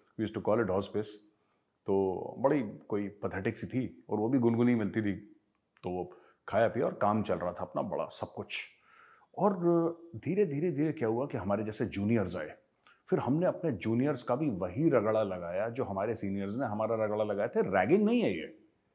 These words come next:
ये रैगिंग नहीं है। मैं आपको बताता हूँ कि फौज में एक चीज आजकल पता नहीं क्या होता है, नहीं होता, लेकिन हमारे टाइम पे होता था, शेव परेड होती थी। अब मैं आपको बताता हूँ शेव परेड क्या है।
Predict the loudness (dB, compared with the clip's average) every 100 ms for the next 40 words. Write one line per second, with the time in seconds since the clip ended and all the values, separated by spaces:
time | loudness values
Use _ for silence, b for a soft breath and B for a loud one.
0 | _ _ _ 0 2 4 4 4 4 6
1 | 6 8 8 8 6 4 2 2 0 2
2 | 4 4 4 2 2 2 -4 B B 2
3 | 4 4 2 4 4 4 4 6 4 4
4 | 4 2 0 -2 -8 -12 0 4 4 4
5 | 6 6 6 4 2 0 0 -2 2 6
6 | 8 8 6 4 0 -6 -16 -20 _ _
7 | _ _ _ b 2 8 8 10 10 10
8 | 6 4 2 2 6 6 8 6 6 2
9 | -4 -4